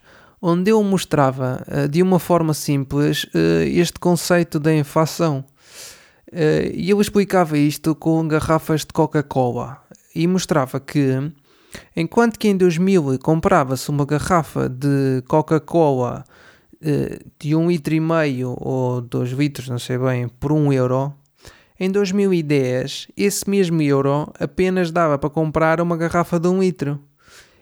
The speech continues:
E em dois mil e vinte, esse mesmo euro apenas conseguia comprar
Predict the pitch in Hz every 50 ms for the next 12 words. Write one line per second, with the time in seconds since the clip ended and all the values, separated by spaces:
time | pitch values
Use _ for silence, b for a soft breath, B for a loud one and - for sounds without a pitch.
0 | b b 190 190 190 214 220 208 196 196 196 180 196 202 202 202 196 185 160 147
1 | 151 156 151 143 135 135 143 143 139 143 165 180 _ _ _ _ _ _ _ _
2 | _ _ _ _ _ _ _ _ _ _ _ _ _ _ _ _ _ _ _ _
3 | - 202 208 202 208 - 190 190 185 170 156 160 151 147 139 135 135 127 135 139
4 | 143 147 - - - - 165 - - - 202 196 190 185 170 - - 185 170 -
5 | - 170 170 156 151 151 - 170 160 147 - 147 139 131 120 120